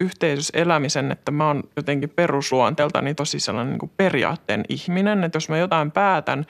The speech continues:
niin mun on hirveän helppo vaan noudattaa sääntöjä. Mä oon aika sääntökeskeinen ihminen <laughs> ylipäätään. Niin sit kun mä olin päättänyt, että mä olen nyt uskovainen, niin mä helkkari iso, kun olin sit uskovainen. Tuntui musta miltä tahansa.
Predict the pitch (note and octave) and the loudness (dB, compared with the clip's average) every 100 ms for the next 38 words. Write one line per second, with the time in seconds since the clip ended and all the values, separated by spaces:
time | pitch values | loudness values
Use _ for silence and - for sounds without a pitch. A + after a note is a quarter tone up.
0 | - - - E3+ E3 F3 F#3+ C#3 C3+ C#3+ | -12 -20 -4 0 2 2 2 2 0 -2
1 | - - - _ G3+ F#3+ G#3 A3+ D#3 C3 | -2 -6 -6 _ 2 2 4 2 2 -2
2 | - D3 D#3+ - F3+ F2+ G#2 - A2+ - | -2 -4 -2 -2 0 -2 -4 -4 -4 -6
3 | _ - F#3+ F#3 F#3 E3+ G#3 E3 A2+ G#2+ | _ 0 2 2 0 -2 0 0 -2 -4
4 | A2 - A2 A2 G2 - A#2+ D3 B3 B3+ | -6 -4 -4 -2 -4 -6 -2 2 4 4
5 | G#3+ E3+ E3 - C3+ B2 C3 D3+ F3+ - | 2 2 0 2 2 0 -2 -2 -4 -8
6 | - - - - F#3 F#3+ - _ - A3 | -16 -16 -10 0 2 2 -2 _ -4 -2
7 | - F3 E3 D#3 - A#3 C3+ - D#3+ G3 | 0 0 2 0 0 2 0 -2 -2 0
8 | G3+ _ _ _ F3+ E3+ D#3+ D3+ - _ | -2 _ _ _ -6 -2 -4 -4 -10 _
9 | F#3+ F3+ C3+ C#3+ C#3+ D#3 D3+ - - - | 2 2 2 0 0 -2 -2 -6 -6 -6
10 | - F3+ E3 _ _ _ - _ - F#3+ | -4 -6 -8 _ _ _ -20 _ -2 0
11 | G3 B3 A#3 D3+ D#3+ A#3 F3+ C#3 D#3 C#3+ | 2 0 0 2 4 4 4 2 4 2
12 | D#3+ F3 G3 B3+ G3+ F3+ F3+ - F3 D#3 | 2 2 2 2 0 0 2 2 0 -2
13 | E3 - - - - - - B3 B3 G#3 | -4 -10 -12 -12 -10 -8 -2 4 4 6
14 | E3 E3+ - D#3 D3 C3 B2 C#3 D3+ A#2+ | 4 2 2 0 0 0 -2 -2 -2 -4
15 | F#3 | -6